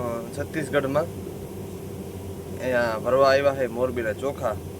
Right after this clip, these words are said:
રાતના ગાડી લઈ આવ્યા હતા. અત્યારે ભરવા લગાડી, તમે જોઈ શકો છો. વરસાદ મિત્રો રાતનો આજે કન્ટિન્યુ ચાલુ છે.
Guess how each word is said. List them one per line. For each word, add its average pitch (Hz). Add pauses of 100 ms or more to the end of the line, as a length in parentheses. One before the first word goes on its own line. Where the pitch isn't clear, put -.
(320)
રાતના 113
ગાડી 113
લઈ 127
આવ્યા 123
હતા. 113 (1040)
અત્યારે 107
ભરવા 110
લગાડી, 113
તમે 101
જોઈ 117
શકો -
છો. - (1500)
વરસાદ 143
મિત્રો 147
રાતનો 143
આજે 135
કન્ટિન્યુ 139
ચાલુ 135
છે. 165